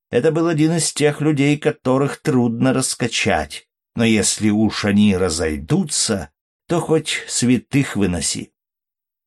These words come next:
«А вы думали, я что делаю?» — продолжал он.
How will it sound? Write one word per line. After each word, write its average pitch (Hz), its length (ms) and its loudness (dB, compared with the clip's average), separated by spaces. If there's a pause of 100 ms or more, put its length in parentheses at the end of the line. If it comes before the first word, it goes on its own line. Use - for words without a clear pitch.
(140)
«А 117 220 0
вы 123 240 2
думали, 110 800 2 (720)
я 131 300 2
что - 480 0
делаю?» — 90 880 -2 (180)
продолжал 95 560 -2
он. 82 160 -12